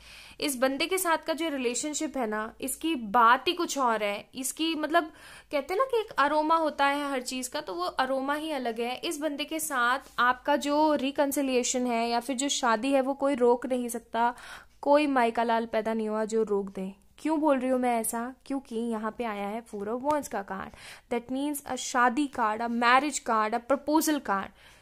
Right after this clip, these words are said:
जो कि आपको बहुत सारी, I mean, बहुत, बहुत, बहुत सारी जो है,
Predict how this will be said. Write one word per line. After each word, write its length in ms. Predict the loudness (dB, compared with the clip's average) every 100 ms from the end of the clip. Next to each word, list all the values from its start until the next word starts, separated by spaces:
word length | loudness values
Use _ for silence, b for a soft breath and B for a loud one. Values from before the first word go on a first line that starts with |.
| b b -2
जो 200 | 2 2
कि 300 | 0 -4 0
आपको 640 | 2 2 0 4 6 6 0 -16 _ _ _ -20 -20 _
बहुत 500 | -8 4 6 6 4
सारी, 300 | 4 2 2 -6 -16 _ _ _ _ _ _ _ -2
I 100 | 0
mean, 240 | 2 -2 -4
बहुत, 480 | -12 6 8 8 6
बहुत, 360 | 6 2 4 0
बहुत 400 | 0 2 2 2
सारी 260 | 0 0
जो 140 | -2 -2
है, 280 | -2 -4